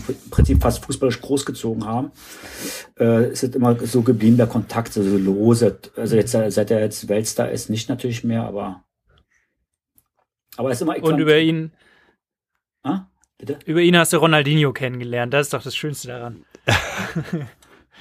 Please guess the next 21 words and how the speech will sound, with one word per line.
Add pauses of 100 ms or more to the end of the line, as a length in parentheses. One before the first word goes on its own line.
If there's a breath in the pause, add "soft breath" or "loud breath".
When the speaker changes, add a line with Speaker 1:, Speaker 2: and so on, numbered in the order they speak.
(140 soft breath)
Speaker 1:
Ja,
ja,
und,
äh,
umso
später
der
Abend
wurde,
umso,
umso
gr-,
größer
wurden
die
Brillengläser
auch
bei,
bei
Ronaldinho. (380 soft breath)
Äh,